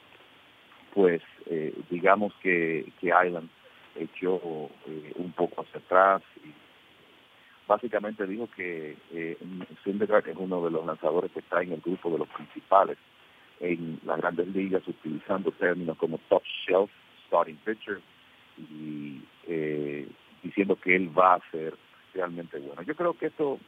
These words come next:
es un, eh, Dave Allen tratando de, eh, quizás utilizar un artificio de motivación, eh, con Noah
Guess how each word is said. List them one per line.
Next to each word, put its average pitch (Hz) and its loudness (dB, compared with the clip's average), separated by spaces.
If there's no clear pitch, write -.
es 104 -4
un, 113 -6
eh, 95 -4
Dave 90 -4
Allen 87 0
tratando 87 -4
de, 76 -4
eh, 78 -12
quizás 87 -4
utilizar 85 -6
un 85 -6
artificio 82 -6
de 78 -2
motivación, 80 -4
eh, 80 -2
con 78 0
Noah 82 0